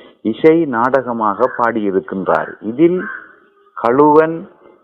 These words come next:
குறத்தி, மரகதவல்லி, தோழி, நூவன் ஆகிய கதாபாத்திர படைப்புகளோடு கொக்கட்டிச்சோலை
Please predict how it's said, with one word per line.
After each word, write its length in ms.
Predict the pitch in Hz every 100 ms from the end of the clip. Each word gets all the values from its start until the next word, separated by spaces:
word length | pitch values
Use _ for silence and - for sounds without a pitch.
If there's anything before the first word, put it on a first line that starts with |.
| _ _ _
குறத்தி, 680 | 117 120 143 143 151 165 -
மரகதவல்லி, 880 | - 104 127 135 139 139 139 147 160
தோழி, 500 | 120 113 127 135 160
நூவன் 520 | 143 113 139 147 151
ஆகிய 520 | - 110 127 123 131 127
கதாபாத்திர 840 | 110 117 139 131 127 120 123 120
படைப்புகளோடு 1040 | - 107 123 - 110 101 92 87 85 104 127 - - - -
கொக்கட்டிச்சோலை 1040 | 123 120 175 160 175 156 160 156 165 175